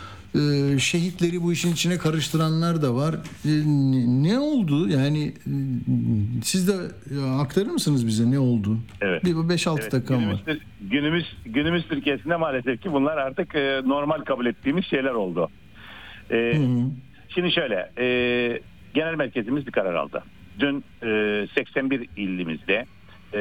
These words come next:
Speaker 2: ve genel merkezde saat on ikide, e, şu son, e, benzindeki, e,
Speaker 1: Tamam.
Speaker 2: eli dumrul, e, vergi artışından, ötevi artışından dolayı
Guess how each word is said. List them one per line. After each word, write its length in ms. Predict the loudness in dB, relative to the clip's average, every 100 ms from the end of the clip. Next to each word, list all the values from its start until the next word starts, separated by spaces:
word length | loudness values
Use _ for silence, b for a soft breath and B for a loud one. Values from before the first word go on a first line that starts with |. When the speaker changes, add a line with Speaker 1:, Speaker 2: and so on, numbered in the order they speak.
| 2 2 0
Speaker 2:
ve 100 | 0
genel 260 | 0 0 -2
merkezde 580 | -2 -4 -6 -2 -2 0
saat 200 | -2 -2 -4
on 160 | -2 -2
ikide, 480 | -4 -6 -2 -2 -6 -18 B B 0
e, 340 | 2 2 0
şu 200 | -2 -2
son, 360 | 0 0 0 -6 -2
e, 40 | 0 2 0 -2 -2
benzindeki, 840 | -2 -2 -2 0 -2 0 0 0 0
e, 480 | 0 0 2 2 2
Speaker 1:
Tamam. 360 | 2 2 2 0 -2 0
Speaker 2:
eli 220 | 0 0
dumrul, 400 | 0 2 0 -2 -12 B B -6
e, 80 | 0 2 2 0
vergi 320 | 0 -2 0 -2
artışından, 560 | -4 -10 -8 -4 -2 -2
ötevi 240 | -2 0
artışından 480 | -2 -4 -10 -4 -2
dolayı 400 | 0 0 -2 -4